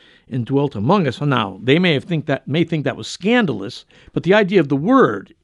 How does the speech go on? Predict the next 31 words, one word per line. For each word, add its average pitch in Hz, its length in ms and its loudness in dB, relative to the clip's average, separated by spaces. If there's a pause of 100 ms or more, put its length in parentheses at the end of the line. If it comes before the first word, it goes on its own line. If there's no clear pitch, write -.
(100)
alone 139 400 0
isn't 117 220 -8
scandalous. 110 480 -10 (360)
And 247 120 -2
for 285 80 2
the 269 100 2
Greeks, 311 380 2
the 208 140 0
idea 180 260 4
of 156 80 -2
the 151 80 4
Word 143 640 4 (420)
i-, - 40 -16
is 135 300 -8
not 147 180 -8
scandalous. 120 420 -8
Heraclitus, 208 580 -4
for 135 160 -6
instance, - 440 -14 (600)
taught 180 260 2
that 165 160 2
everything 190 360 0
we 175 140 0
see 165 280 -2
in 151 100 2
our 143 440 -2
experience 131 720 -4
is 147 160 -6
in 143 120 -6
constant 139 580 -8
flux. - 560 -8